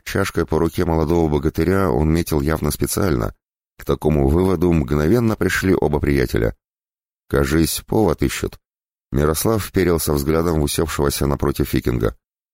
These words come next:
«Так это не беда, сейчас подмагнём». Ратибор недобро покосился на Гисли и пророкотал на весь двор, перекрывая гомон гуляющего люда.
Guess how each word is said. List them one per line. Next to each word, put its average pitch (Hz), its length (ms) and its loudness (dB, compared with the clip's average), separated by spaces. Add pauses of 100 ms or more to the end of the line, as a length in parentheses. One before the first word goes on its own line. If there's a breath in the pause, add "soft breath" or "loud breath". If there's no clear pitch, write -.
(340)
«Так 64 260 0
это 71 240 2
не 64 140 2
беда, 62 400 2 (380)
сейчас 78 440 -2
подмагнём». 64 720 0 (680)
Ратибор 80 640 0
недобро 90 460 2
покосился 82 640 -2
на 73 160 2
Гисли 69 560 2
и - 60 0
пророкотал 78 680 -2
на 76 140 0
весь 71 200 0
двор, 85 400 0
перекрывая 78 760 0
гомон 73 460 0
гуляющего 65 600 0
люда. 57 340 0